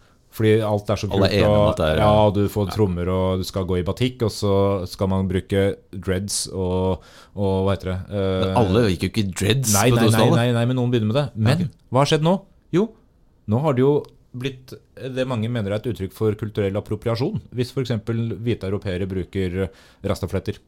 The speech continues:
Speaker 1: fordi du låner andres, eh, motuttrykk.
Speaker 2: Å ja.
Speaker 1: Og det er en interessant greie med mote, fordi vanligvis har jo det her vært en kulturspredningsgreie, ikke sant? Du har lånt fra andre kulturer, og kulturlåning er jo egentlig bare fint, tenker jeg da, fordi det innebærer at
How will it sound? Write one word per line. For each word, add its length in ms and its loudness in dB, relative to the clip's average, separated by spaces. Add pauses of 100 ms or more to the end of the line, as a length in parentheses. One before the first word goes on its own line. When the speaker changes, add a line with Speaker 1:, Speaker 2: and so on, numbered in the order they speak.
(680)
Speaker 1:
fordi 120 -2
du 80 2
låner 280 2
andres, 540 -4
eh, 360 0
motuttrykk. 580 -6 (200)
Speaker 2:
Å 100 -4
ja. 140 0 (380)
Speaker 1:
Og 160 -4
det 140 0
er 120 0
en 80 2
interessant 320 0
greie 140 6
med 100 2
mote, 240 0 (200)
fordi 260 2
vanligvis 500 2
har 100 0
jo 40 0
det 120 -2
her 120 -2
vært 200 -4
en 80 -2
kulturspredningsgreie, 1080 -4
ikke 100 -4
sant? 120 -6
Du 80 -2
har 80 0
lånt 320 0
fra 120 0
andre 140 -2
kulturer, 480 0
og 100 -2
kulturlåning 1000 0
er 120 -2
jo 80 -2
egentlig 140 -10
bare 140 -4
fint, 280 -4
tenker 280 -4
jeg 140 2
da, 100 4
fordi 260 -4
det 160 0
innebærer 400 -4
at 200 -8